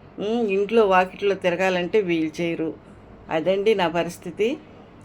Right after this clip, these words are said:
ఈరోజు వీడియో ఏంటంటే, కేపీహెచ్బిలో ఉన్న మా అపార్ట్మెంట్లో ఉన్న మా ఇంటి డోర్ మోగిందండి, అదే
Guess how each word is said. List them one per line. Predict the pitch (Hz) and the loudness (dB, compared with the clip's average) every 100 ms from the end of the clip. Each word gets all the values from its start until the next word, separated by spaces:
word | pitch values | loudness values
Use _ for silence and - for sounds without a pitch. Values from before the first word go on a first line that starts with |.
| - | -8
ఈరోజు | 202 196 226 214 | 0 6 6 6
వీడియో | 190 226 226 | 2 2 4
ఏంటంటే, | 196 170 160 156 139 156 147 135 - - - - - - - - - - - 247 | 2 0 -2 -4 0 0 0 -2 -10 -20 -20 -20 -20 -20 -20 -20 -20 -20 0 6
కేపీహెచ్బిలో | 247 254 269 254 220 - 202 196 185 | 6 6 2 2 2 2 2 4 2
ఉన్న | 175 165 147 - - - - - - - - - - - - - - 170 | 2 0 -2 -6 -20 -20 -20 -20 -20 -20 -20 -20 -20 -20 -20 -20 -14 -2
మా | 185 185 - - - - - | 2 2 0 -14 -20 -20 -2
అపార్ట్మెంట్లో | 180 180 247 247 220 196 190 180 | -2 2 2 2 -2 -2 2 2
ఉన్న | 180 170 | 2 0
మా | 165 165 | 0 2
ఇంటి | 165 180 226 240 | 2 0 0 -2
డోర్ | 170 190 220 | 4 6 8
మోగిందండి, | 202 185 180 170 156 147 147 190 185 | 6 0 0 2 2 2 0 0 0
అదే | 185 | 0